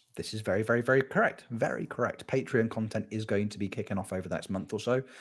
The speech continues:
So again, Patreon dot com, um, patreon dot com forward slash F M T pod is where you can get all of this, get early access, extra episodes, uh,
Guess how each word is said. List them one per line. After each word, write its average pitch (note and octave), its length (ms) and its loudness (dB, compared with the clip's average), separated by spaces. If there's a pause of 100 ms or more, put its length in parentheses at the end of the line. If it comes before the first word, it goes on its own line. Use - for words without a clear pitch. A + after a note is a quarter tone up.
(200)
So F2+ 500 -2
again, G2+ 240 -12 (200)
Patreon E2+ 380 -10
dot - 180 -8
com, - 200 -12
um, F2 160 -8
patreon D#3 360 -4
dot - 120 -8
com E2 280 -6
forward - 300 -16
slash F2 320 -10
F - 140 -12
M F2 160 -10
T G2+ 300 -10 (180)
pod - 420 -8
is G2 140 -12
where F2 100 -6
you F#2+ 100 -12
can G2 100 -8
get G2+ 180 -4
all A#2+ 180 2
of G2 80 -2
this, G#2 240 -2 (200)
get - 140 -4
early C3+ 220 4
access, - 440 -2 (140)
extra A#2 320 0
episodes, F2 580 -4 (340)
uh, F2+ 140 0